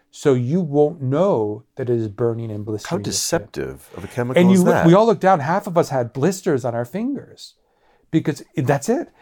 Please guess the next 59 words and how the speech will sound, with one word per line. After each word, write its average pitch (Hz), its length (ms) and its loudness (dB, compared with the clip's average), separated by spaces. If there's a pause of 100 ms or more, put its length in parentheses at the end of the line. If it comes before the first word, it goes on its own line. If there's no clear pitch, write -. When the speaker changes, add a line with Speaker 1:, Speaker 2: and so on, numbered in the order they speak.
(200)
Speaker 1:
And 160 140 2
you 160 100 4
realize 214 380 -2
in 139 100 -4
that 151 160 -4
moment, 156 420 -6 (440)
"I 143 120 2
wish 151 320 0
I 147 120 0
had 135 180 -6
had 120 260 -6
pain." 104 400 -14 (800)
Speaker 2:
Oh, 73 380 -2
this 78 100 -8
is 87 60 -12
a 85 60 -10
great 78 280 -10
topic. 82 540 -10 (100)
Speaker 1:
Maybe 123 240 2
we 127 160 2
should 117 140 -6
do 117 60 0
it 107 60 -4
for 117 80 -8
the 110 60 -4
Speaker 2:
This 117 100 -2
Speaker 1:
next - 60 -8
Speaker 2:
is 120 60 -2
Speaker 1:
one. 110 80 0
Speaker 2:
a 85 40 -6
great 85 460 -4
Speaker 1:
"I 127 180 2
wish 147 240 4
Speaker 2:
topic. 147 140 2
Speaker 1:
I 139 40 2
had 131 160 -4
had 120 240 -4
pain. 135 360 -10 (300)
It 131 100 -4
would 131 200 2
have 110 160 0
warned 127 340 -2
me. 78 60 -4
Speaker 2:
Yes, - 420 -10 (240)
it 73 100 -16
would 76 120 -8
have - 60 -4
Speaker 1:
And 127 80 4
I 127 40 6
Speaker 2:
warned 127 140 4
Speaker 1:
would 139 80 8
have 127 60 6
Speaker 2:
you. 117 40 -2
Speaker 1:
been 131 100 0
able 120 160 0
to 117 80 2
wash 120 360 2
it - 60 -4
off." - 480 -4